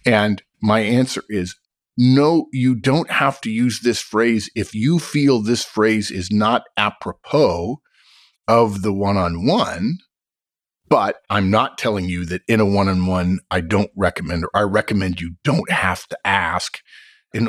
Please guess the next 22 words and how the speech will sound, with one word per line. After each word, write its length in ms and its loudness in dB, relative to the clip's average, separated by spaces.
order 300 4
to, 260 -6
as 120 -8
we 80 -8
said 260 -4
before, 380 0
to 160 -8
set 360 0
off 320 0
that 220 -10
we 200 0
are 120 0
now 280 2
about 280 -2
to 100 -12
talk 280 -4
about 260 -4
something 420 -2
more 220 4
important 520 -4
than 180 -8
just 320 -6